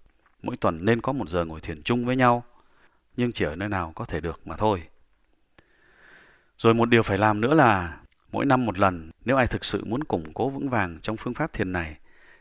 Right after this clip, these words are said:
mỗi năm một lần tham dự một khóa thiền mười ngày. Điều này rất thiết yếu. Quý vị nghỉ phép mỗi năm. Khóa thiền này bây giờ trở thành những ngày nghỉ phép của quý vị. Trong mười ngày này, hãy trở về sâu trong nội tâm.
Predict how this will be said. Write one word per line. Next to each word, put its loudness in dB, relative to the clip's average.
mỗi 0
năm 4
một -4
lần 2
tham -4
dự -4
một -14
khóa -4
thiền -4
mười -4
ngày. -10
Điều 4
này 4
rất 2
thiết 4
yếu. 6
Quý 0
vị 2
nghỉ -2
phép 2
mỗi 2
năm. 4
Khóa -6
thiền 0
này 0
bây -2
giờ 2
trở -12
thành -8
những -8
ngày -2
nghỉ -10
phép -8
của -10
quý -4
vị. 0
Trong 2
mười 6
ngày 2
này, 2
hãy -4
trở 0
về -4
sâu 4
trong 0
nội -2
tâm. 2